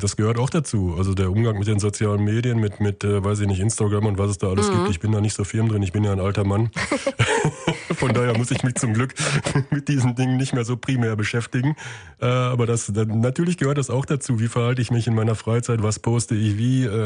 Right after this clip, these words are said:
Speaker 1: äh, immer vor dem Hintergrund, dass ich ein ambitionierter Sportler bin, äh, und, äh, Erfolg haben möchte.
Speaker 2: Mhm. Jetzt noch, äh, der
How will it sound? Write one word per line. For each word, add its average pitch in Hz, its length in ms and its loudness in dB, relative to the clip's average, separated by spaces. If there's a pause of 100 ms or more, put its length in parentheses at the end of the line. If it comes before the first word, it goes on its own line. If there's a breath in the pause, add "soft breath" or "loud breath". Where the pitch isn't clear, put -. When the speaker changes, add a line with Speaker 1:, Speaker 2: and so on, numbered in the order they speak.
(380)
Speaker 1:
äh, 87 40 -2
immer 113 160 2
vor 110 140 0
dem 107 140 2
Hintergrund, 110 500 0
dass 101 120 -2
ich 101 300 -6
ein 101 140 0
ambitionierter 107 560 0
Sportler 110 400 0
bin, 113 240 2 (520 loud breath)
äh, 101 260 2
und, 107 300 0
äh, 104 180 0
Erfolg 107 340 0
haben 85 180 -2
möchte. 82 280 -6 (180)
Speaker 2:
Mhm. 202 480 0 (720 loud breath)
Jetzt 226 200 -2
noch, 247 220 0
äh, 220 440 0
der 202 500 -4